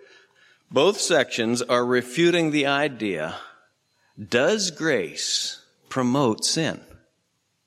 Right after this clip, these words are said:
And, uh, he asks the question, chapter, or verse one, and then he answers it for eleven verses.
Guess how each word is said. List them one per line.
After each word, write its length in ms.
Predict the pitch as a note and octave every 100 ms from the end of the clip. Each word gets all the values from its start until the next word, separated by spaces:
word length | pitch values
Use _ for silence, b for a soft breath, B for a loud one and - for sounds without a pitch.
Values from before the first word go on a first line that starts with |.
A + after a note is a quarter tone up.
| _ B B B -
And, 340 | G2 G2 F#2+
uh, 60 | F#2+
he 180 | A#2+
asks 240 | A2+ B2 -
the 80 | B2
question, 480 | C3 A#2 - D#3
chapter, 460 | D#3 B2+ A#2 A#2 A2+
or 340 | - G#2+ B2
verse 300 | G#2+ A#2 B2+
one, 200 | A#2 A#2
and 140 | C#3 A#2+
then 140 | A#2
he 180 | B2+ B2+
answers 400 | G2+ C3 A#2+ G2
it 140 | G2
for 120 | - G2+
eleven 360 | G2 G2 G2
verses. 440 | F#2 F#2 - D#2+